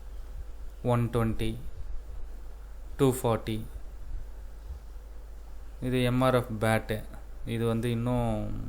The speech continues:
மார்க்கெட்டுக்கு வரல, இந்த வருஷம் லான்ச் ஆயிடும்னு நினைக்கிறேன். இதெல்லாமே வந்து, அஹ், கோல்டன்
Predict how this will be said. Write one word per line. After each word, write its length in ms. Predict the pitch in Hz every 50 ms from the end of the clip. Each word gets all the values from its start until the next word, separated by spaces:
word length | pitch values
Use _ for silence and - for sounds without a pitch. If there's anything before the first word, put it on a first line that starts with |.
| 107 107 107
மார்க்கெட்டுக்கு 420 | 110 113 110 - 123 117 - - -
வரல, 440 | 104 104 104 104 113 113 110 -
இந்த 160 | 127 120 110 113
வருஷம் 240 | 113 110 - 120
லான்ச் 220 | 110 110 107 101 -
ஆயிடும்னு 260 | 113 107 107 101 107
நினைக்கிறேன். 440 | 104 104 101 104 - - 113 147 196 - - - - - - - - -
இதெல்லாமே 380 | 160 165 160 160 156 151 151 147
வந்து, 240 | 143 131 127 135 135 131 123 117 113 107 104 101 101 - - - - - - - - - - - - - - - - - -
அஹ், 180 | - 127 120
கோல்டன் 640 | 113 127 127 127 127 123 131 127 127 127 127 123 113